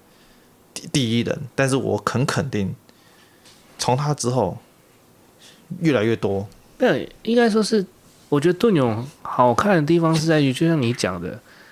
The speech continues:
Speaker 2: 主角的行为其实是存在瑕疵，因为我们先不讲说他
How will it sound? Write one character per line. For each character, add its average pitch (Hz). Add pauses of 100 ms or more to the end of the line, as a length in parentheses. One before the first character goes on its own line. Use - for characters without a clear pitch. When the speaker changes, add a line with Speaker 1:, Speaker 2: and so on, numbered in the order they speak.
(880)
Speaker 2:
主 247
角 139
的 117
行 147
为 139
其 131
实 131
是 131
存 120
在 139
瑕 98
疵， 98 (140)
因 226
为 - (600)
我 135
们 139
先 196
不 190
讲 107
说 127
他 143